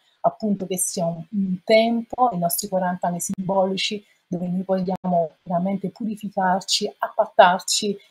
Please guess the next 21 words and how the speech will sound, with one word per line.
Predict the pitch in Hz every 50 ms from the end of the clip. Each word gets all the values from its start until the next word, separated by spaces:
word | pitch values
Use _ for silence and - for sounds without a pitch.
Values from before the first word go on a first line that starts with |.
| _ _
dedicarci | - 202 220 202 208 - - 233 220 220 214 - 233
all'opera | 214 208 202 202 208 208
di | 196 180 202 185
Dio, | 180 190 196 185
prendere | - 254 262 294 277 240 240 240 208
delle | 220 220 226 202
decisioni | 220 226 - 226 - 247 226 226 220
coraggiose, | 220 220 214 196 190 175 226 226 208 190 196 - - 185 175
perché | - 180 - _ 220
anche | 214 226 233 226 - 220 208 214 - _ _ _ _ _
quaranta, | _ - 190 190 202 226 262 226 202 - - 190 175 - - _ _ _ _
eh, | - 180 175 175 175 170
questo | - 190 - - - _ 196 185 180
tempo | - 247 240 240 233 226 226 - 214
di | 190 202 180
decisioni | 175 190 - - 208 - - 247 240 226 208 196
coraggiose, | - 190 185 190 185 180 277 294 285 185 - - -
che | - -
il | 170 -
Signore | - 208 190 190 185 180
veramente | 175 175 170 175 185 196 185 - _ 180 -